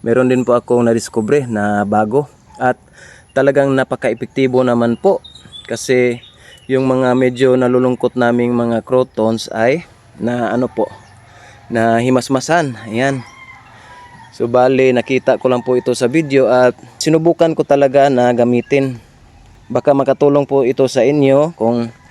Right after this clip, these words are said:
nakikita nyo po na acidic po ang inyong lupa. Ay,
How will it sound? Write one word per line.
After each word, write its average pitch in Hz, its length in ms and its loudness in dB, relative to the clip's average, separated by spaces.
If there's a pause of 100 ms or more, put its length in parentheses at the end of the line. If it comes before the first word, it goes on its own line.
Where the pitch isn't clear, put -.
(320)
nakikita 131 480 -2
nyo 127 160 -2
po 135 240 2
na 117 400 0 (400)
acidic 123 480 -2
po 123 160 -4
ang 117 160 -2
inyong 120 480 -4 (560)
lupa. 143 640 0 (960)
Ay, 110 480 -2